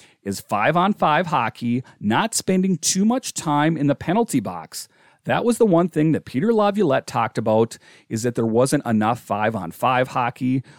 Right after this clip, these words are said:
When you take some of the best goal scorers off the ice and in the penalty box, that really brings the advantage to the Florida Panthers, as we well know, have great goal scoring potential.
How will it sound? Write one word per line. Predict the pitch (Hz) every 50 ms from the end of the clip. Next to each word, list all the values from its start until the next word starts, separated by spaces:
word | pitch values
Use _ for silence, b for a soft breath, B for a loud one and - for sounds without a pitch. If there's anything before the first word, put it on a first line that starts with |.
| b b b
When | 120 131 147
you | 151 143
take | 139 - - 165 180 185 180 -
some | - - - 156 165
of | 156 - 127 127
the | 120 110
best | 104 98 123 135 175 190 - - 123
goal | 120 120 123 147 165
scorers | - - - 123 110 107 107 107 110 110 - -
off | 113 123 156 196 - -
the | - 240 196
ice | - 113 117 123 139 - - - b b b b b b b
and | - 98 95 98
in | - - 135 190
the | 240
penalty | 233 - 208 202 156 131 - 131 123
box, | 117 113 104 107 113 117 - - -
that | - 107 107 135 151 185 160
really | 170 180 185 190 185
brings | 165 127 127 127 147 170 156
the | - 143 127
advantage | 107 - - 113 110 120 143 - 160 147 -
to | - 123
the | 101 95
Florida | - - - 117 135 175 196 175
Panthers, | - 139 135 127 127 - 135 135 123 -
as | - 98 107 107 - - - - -
we | - 117 120
well | 107 107 107 117 127 160 208 254
know, | 233 214 196 156 123 107 104 120 123 b b b b b b
have | - - 117 117 110 - - 123
great | 110 123 120 113 113 117 139 170 214 - - - - - 123
goal | - 131 123 123 135 151
scoring | 160 - - - - 127 120 120 120 123 127 131
potential. | - - - - - 131 156 180 - - 190 190 190 175